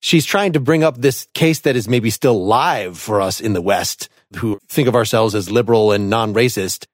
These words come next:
that she wants to actually say there's actually something very similar going on in that, that that is also a racist reaction,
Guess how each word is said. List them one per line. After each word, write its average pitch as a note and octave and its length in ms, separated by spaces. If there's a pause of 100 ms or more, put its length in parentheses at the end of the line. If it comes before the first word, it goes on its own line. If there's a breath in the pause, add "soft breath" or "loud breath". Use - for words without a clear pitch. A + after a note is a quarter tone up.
(180)
that A2+ 100
she - 100
wants C3+ 220
to D3 60
actually B2+ 220
say A#2+ 160
there's D3 460
actually C#3+ 220
something C3+ 280
very A#2+ 180
similar C3 520
going B2+ 320
on B2+ 260
in G2+ 120
that, C#3 220
that A2 100
that C3 160
is A3 100
also E3+ 480
a G2 140
racist G#2 560 (320)
reaction, A2+ 680